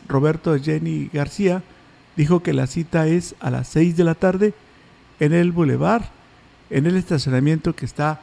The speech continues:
frente al Colegio Motolinía. Vamos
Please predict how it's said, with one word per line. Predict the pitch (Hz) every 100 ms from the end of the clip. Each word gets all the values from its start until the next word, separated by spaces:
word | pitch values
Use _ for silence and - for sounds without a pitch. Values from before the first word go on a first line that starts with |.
| - - - - _ _ -
frente | 151 156 147 160 156 - - - - - - - - _ _ _ _ _ _ _ _ _ - -
al | 123 127 120 - - _ _ _ - _ _
Colegio | 160 160 160 180 175 - -
Motolinía. | 214 151 165 - 156 147 143 123 110 _ _ _ _
Vamos | 147 156 151 - -